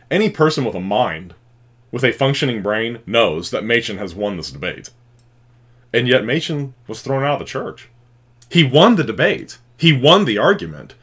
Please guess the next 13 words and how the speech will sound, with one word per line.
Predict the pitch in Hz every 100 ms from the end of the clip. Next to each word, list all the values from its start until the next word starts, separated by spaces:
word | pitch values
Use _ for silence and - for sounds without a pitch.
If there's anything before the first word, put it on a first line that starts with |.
| _
He | 180 147
demonstrated | 151 196 170 117 104 87
the |
truth | 90 - 175 110
of | 92
God's | 90 87
word, | 120 185 131 - _ _ _ _
but | 113
the | 113
church | - 165 - -
tossed | 147 147
him | 135
out. | 120 95